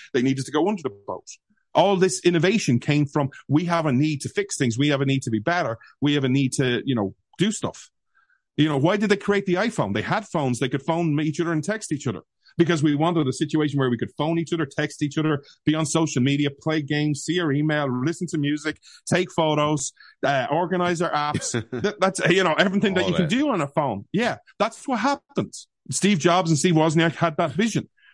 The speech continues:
Speaker 1: That's innovation. That's creativity. We need to get back to that.
Speaker 2: So, man, my thing is, how do we get back to that? Because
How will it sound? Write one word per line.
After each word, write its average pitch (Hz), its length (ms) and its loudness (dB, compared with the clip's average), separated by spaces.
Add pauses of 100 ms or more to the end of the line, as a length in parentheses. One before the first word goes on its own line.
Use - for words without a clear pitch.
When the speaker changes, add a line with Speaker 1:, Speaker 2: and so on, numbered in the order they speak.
(140)
Speaker 1:
That's 175 280 0
innovation. 196 500 2
That's 139 160 0
creativity. 156 600 -2 (140)
We 190 160 2
need 277 180 0
to 233 60 -4
get 214 200 -2
back 202 240 -4
to 190 100 -2
that. 117 160 -2 (760)
Speaker 2:
So, - 400 -4
man, 131 220 -8
my 143 140 -6
thing 120 240 -4
is, 101 320 -4 (400)
how 156 400 -8
do 139 100 -6
we 127 80 -6
get 110 220 -6
back 110 180 -4
to 127 80 -6
that? 104 120 -4
Because 98 520 -8